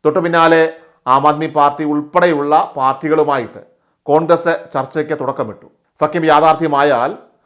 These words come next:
ഹരിയാനയിൽ കോൺഗ്രസ് നയിക്കുന്ന ഇന്ത്യ സഖ്യമാകും ബി ജെ പിയെ എതിരിടുക എന്നതും ആദ്യം തന്നെ രാഹുൽ ഗാന്ധി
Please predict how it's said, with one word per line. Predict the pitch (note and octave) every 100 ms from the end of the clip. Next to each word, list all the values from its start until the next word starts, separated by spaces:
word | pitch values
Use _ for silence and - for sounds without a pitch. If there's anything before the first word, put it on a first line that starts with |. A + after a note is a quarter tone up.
| -
ഹരിയാനയിൽ | C#3+ D#3+ D#3 E3
കോൺഗ്രസ് | D#3+ C#3+ D3 E3 D#3+
നയിക്കുന്ന | C#3+ D3+ C#3+ C#3 C#3+ -
ഇന്ത്യ | C3 C3 D3+
സഖ്യമാകും | D3+ C3 D3 B2+ G#2+ G#2 _ _ _ -
ബി |
ജെ | C3+ D3+
പിയെ | D3+ D3+ D3+ D3 B2+
എതിരിടുക | C3 C#3 C#3 C3+ C3 B2
എന്നതും | A#2+ A#2+ F3 - _ _ _ -
ആദ്യം | C#3 E3 G3+ F#3
തന്നെ | F3+ B2+ G2+ _ C3+
രാഹുൽ | D3 E3+
ഗാന്ധി | D#3+ D#3+ D3 D3+